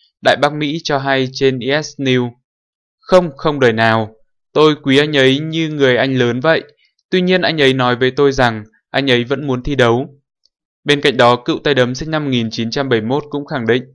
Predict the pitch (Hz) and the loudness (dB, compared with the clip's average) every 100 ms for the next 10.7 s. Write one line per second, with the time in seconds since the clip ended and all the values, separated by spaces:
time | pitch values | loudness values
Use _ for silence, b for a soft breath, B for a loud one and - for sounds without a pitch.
0 | _ _ _ 170 180 175 170 165 160 156 | _ _ _ 0 0 0 0 0 0 0
1 | 151 165 151 127 127 139 113 104 110 131 | -2 -4 -4 -4 -2 -2 0 -2 0 0
2 | - 127 123 131 123 117 113 101 98 120 | 0 -4 -4 -4 -4 -4 -6 -6 -4 -2
3 | 127 123 - _ _ _ 196 190 180 - | -2 -4 -12 _ _ _ 0 4 2 4
4 | 175 170 - - 147 127 131 156 151 139 | 4 2 -2 -2 -2 -4 2 2 2 -2
5 | b b _ - 175 - 156 160 170 143 | b b _ -2 0 0 0 0 2 0
6 | 131 123 120 120 120 127 127 147 143 156 | 0 0 2 2 2 -2 0 -4 0 0
7 | 151 143 b b b 165 - - 135 139 | 2 -2 b b b 0 2 -2 -2 -2
8 | 147 196 - 127 117 123 117 117 135 143 | -2 -4 -2 -4 0 0 2 -2 -6 -6
9 | 123 127 - - 131 127 123 - 135 131 | 0 2 2 0 -4 0 0 0 -6 -4
10 | 131 - 127 107 - 120 | -4 0 0 0 -2 -4